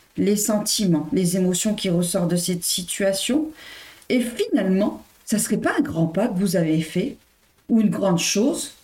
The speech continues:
Vous avez super bien avancé. Vous amenez quelque chose à l'édifice, comme on dit.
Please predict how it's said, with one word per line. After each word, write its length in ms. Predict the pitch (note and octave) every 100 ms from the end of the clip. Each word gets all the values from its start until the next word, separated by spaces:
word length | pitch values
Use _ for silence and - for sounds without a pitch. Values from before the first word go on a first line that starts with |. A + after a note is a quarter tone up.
| _
Vous 180 | F#3 G3+
avez 160 | F#3+ F#3+
super 560 | - - D4+ - G3+
bien 200 | F#3+ G3
avancé. 640 | F3 E3+ F3 F#3+ - F#4 - _ -
Vous 200 | G3+ G3
amenez 800 | G3+ G3+ G#3 G3 A3 B3 B3 - - _
quelque 300 | C4 - C4
chose 400 | A#3 - D4 C#4+
à 40 | G3+
l'édifice, 680 | F#3+ F3+ B3+ - B4 -
comme 280 | - A3+ G3+
on 60 | G3
dit. 340 | G3 E4+ C#4+